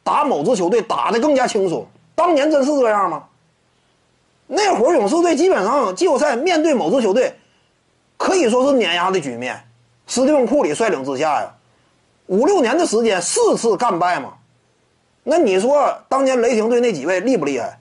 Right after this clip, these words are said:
都是M V P级别的选手。斯蒂芬·库里就是扮演了大魔王的角色吗？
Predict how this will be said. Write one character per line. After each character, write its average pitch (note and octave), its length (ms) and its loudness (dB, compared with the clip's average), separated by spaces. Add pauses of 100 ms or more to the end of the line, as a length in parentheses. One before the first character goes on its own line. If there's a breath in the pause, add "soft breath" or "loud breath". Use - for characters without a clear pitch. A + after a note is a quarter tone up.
都 D4 160 2
是 D#4+ 60 2
M B3 200 0
V B3 140 2
P G#3+ 160 -2
级 F3+ 100 -6
别 E3+ 120 0
的 D#3+ 120 -2
选 A#2+ 200 -4
手。 - 240 -14 (760)
斯 - 220 -4
蒂 C#4+ 60 2
芬· D#4+ 200 2
库 D4+ 160 2
里 F3+ 120 2
就 C4+ 120 0
是 B3+ 80 -2
扮 C#4+ 200 0
演 F3 120 -2
了 F3 80 -2
大 - 220 -2
魔 A#3 140 0
王 G#3 160 0
的 A#3 100 0
角 E3 160 -4
色 F3+ 180 -2
吗？ C#3+ 160 -6